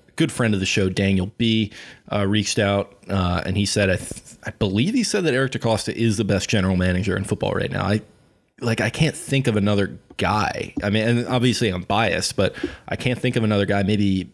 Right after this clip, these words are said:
Brett Veach over in Kansas City. Uh, I,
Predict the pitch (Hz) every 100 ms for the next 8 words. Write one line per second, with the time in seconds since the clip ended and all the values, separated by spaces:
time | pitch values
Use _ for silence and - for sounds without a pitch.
0 | - 110 92 110 104 107 92 95 - 104
1 | 87 - 113 110 107 - - - - 101
2 | 92 92 92 107 110